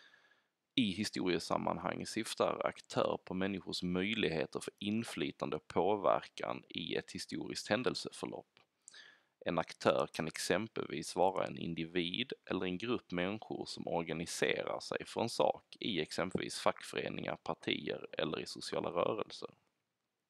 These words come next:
Struktur syftar däremot på antingen institutioners, lagars och reglers verkan i samhället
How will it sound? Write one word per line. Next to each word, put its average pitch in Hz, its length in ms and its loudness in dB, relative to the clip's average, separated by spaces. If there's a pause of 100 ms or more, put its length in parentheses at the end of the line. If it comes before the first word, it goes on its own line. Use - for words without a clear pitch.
(1500)
Struktur - 720 0
syftar - 380 2
däremot 92 480 6
på - 100 6
antingen 95 400 2
institutioners, 85 960 -2
lagars - 800 4
och - 180 -4
reglers - 440 2
verkan - 380 4
i 82 40 -4
samhället 82 720 2